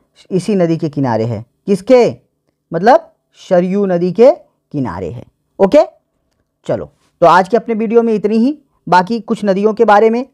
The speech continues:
आगे चर्चा करेंगे कल के वीडियो में। फिर कल मिलते हैं, तब तक के लिए बाय बाय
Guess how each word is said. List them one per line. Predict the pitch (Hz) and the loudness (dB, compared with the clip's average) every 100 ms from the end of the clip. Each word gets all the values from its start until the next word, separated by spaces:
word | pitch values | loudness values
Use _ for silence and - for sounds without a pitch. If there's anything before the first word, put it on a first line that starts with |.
| _ - | _ 0
आगे | 170 208 | 2 2
चर्चा | 220 208 220 | 2 0 0
करेंगे | 220 226 233 320 _ _ _ - | 2 2 0 -4 _ _ _ -2
कल | 190 | 0
के | 226 | 2
वीडियो | 220 233 233 247 | 2 0 2 0
में। | 294 - _ _ _ _ - | 0 -6 _ _ _ _ -8
फिर | 180 | -6
कल | 160 196 | 0 2
मिलते | 226 226 240 | 2 2 2
हैं, | 254 339 _ _ - | 2 -2 _ _ -6
तब | 175 | -2
तक | 202 196 | -2 -2
के | |
लिए | 220 233 277 _ _ 156 | 0 2 2 _ _ 0
बाय | |
बाय | 165 190 | 4 4